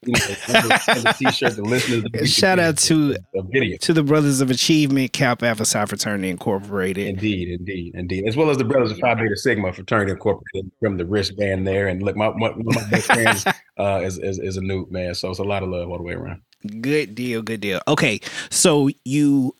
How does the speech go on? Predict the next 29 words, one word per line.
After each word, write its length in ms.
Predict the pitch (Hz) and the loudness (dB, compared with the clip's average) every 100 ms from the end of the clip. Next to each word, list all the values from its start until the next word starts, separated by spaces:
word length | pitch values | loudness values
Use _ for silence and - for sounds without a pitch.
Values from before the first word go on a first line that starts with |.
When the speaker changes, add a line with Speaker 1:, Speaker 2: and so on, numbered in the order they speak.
| - | 0
Speaker 2:
get 200 | 170 196 | 2 4
into 240 | 190 180 | 4 2
law 200 | 135 120 | 2 0
school 440 | 113 - 85 62 - _ _ - | -2 -4 -8 -10 -14 _ _ -2
in 120 | 127 | 0
your 120 | 107 | 0
first 320 | - 165 165 | 2 4 4
summer. 440 | - 135 127 123 131 _ _ _ _ _ _ - | 4 2 2 0 -4 _ _ _ _ _ _ 0
You 120 | 143 | 2
pretty 220 | 147 180 | 4 4
much 240 | 160 143 117 | 4 2 2
do 320 | 135 139 143 _ | 2 2 0 _
what 260 | 120 131 143 | -6 -4 -2
everybody 460 | 127 127 117 110 120 | -2 -2 -2 -2 0
does, 380 | 117 127 147 - | -2 -4 -4 -8
and 260 | 110 120 123 | -4 -4 -2
you 320 | 139 143 135 _ - | 0 0 -2 _ 0
did 120 | 147 | 2
a 60 | |
summer 260 | 156 190 190 | 4 4 4
associate 560 | 190 220 202 - 95 - | 4 2 2 0 -2 -6
position, 480 | 95 95 - 67 - - | -8 -4 -4 -4 -10 -8
right? 300 | 117 156 214 - | -2 -2 -4 -2
Speaker 1:
Yeah. 220 | 160 - _ _ _ - | -4 -4 _ _ _ 2
Speaker 2:
Are 80 | 180 | 4
you 120 | 254 | 4
a 60 | 208 | 2
first 300 | 190 196 160 | 2 2 2
generation 720 | 170 185 165 196 - 214 | 2 2 2 2 2 0